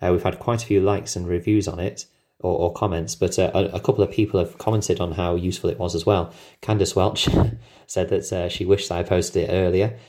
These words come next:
uh, ha-, because they had read the Lord's Prayer literally the, the night before or that night, and it would have been really cool to tell, tell their kids.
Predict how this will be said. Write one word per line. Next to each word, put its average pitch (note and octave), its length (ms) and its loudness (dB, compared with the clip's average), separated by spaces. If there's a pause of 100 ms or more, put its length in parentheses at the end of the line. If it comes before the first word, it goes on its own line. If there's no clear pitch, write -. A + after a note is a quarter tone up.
(180)
uh, E2+ 220 0
ha-, - 260 -6
because F2+ 280 0
they G2+ 100 4
had G2 100 4
read F2+ 160 -2
the F#2+ 60 -4
Lord's F2 300 0
Prayer F2 280 -2
literally F2+ 400 0
the, E2 300 -2
the F2+ 80 -4
night F2 260 -4
before F2+ 480 0 (360)
or E2+ 180 2
that E2 220 -2
night, F2 440 -4
and F2 120 -2
it - 20 4
would F2+ 100 4
have F#2 60 -4
been F2 140 -2
really F#2 180 2
cool F2+ 260 0
to - 80 -6
tell, E2+ 280 -2
tell F2 240 -4
their E2 100 0
kids. F#2 420 -2